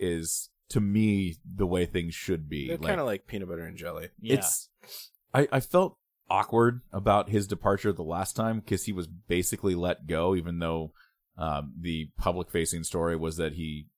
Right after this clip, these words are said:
Speaker 1: resigned. But it was, it was really, like, a decision where they're like, "Well, you had one job, and then this happened, and now you're not gonna have this job anymore, but we're gonna let you say you quit," kind of a thing.
Speaker 2: Yeah.
Speaker 1: Um,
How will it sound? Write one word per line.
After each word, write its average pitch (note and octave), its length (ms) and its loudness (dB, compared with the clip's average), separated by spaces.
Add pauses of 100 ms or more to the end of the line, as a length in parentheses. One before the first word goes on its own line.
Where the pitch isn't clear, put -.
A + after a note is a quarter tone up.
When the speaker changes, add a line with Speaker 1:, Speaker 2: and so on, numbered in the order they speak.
(260)
Speaker 1:
resigned. E2+ 600 -2 (760)
But G#2 180 4
it F#2+ 80 2
was, G2+ 180 0
it A2+ 120 4
was A2+ 200 2
really, G2+ 340 6
like, F2+ 200 2
a F2+ 40 0
decision F2 380 -2
where E2+ 100 0
they're F2 140 0
like, E2 220 -2
"Well, F2 400 2 (280)
you F2+ 220 0
had F2+ 160 4
one E2+ 180 0
job, D#2+ 380 0 (160)
and D#2 160 -4
then D#2 120 -4
this D#2+ 160 -4
happened, D2+ 580 -4
and D2 440 -4 (920)
now E2 200 -2
you're D2 400 -4
not C#2+ 320 -8
gonna D#2 140 -4
have C#2+ 160 -6
this C#2+ 100 -12
job D2 240 -4
anymore, C#2+ 300 -8
but D2 120 -6
we're D#2 120 -4
gonna D#2 160 -6
let C#2+ 120 -6
you D2 60 -12
say C#2 160 -6
you A#1+ 140 -8
quit," - 360 -8
kind - 160 -10
of G1+ 80 -16
a - 60 -16
thing. - 280 -20 (180)
Speaker 2:
Yeah. F#2 280 -10 (320)
Speaker 1:
Um, C#2+ 440 -6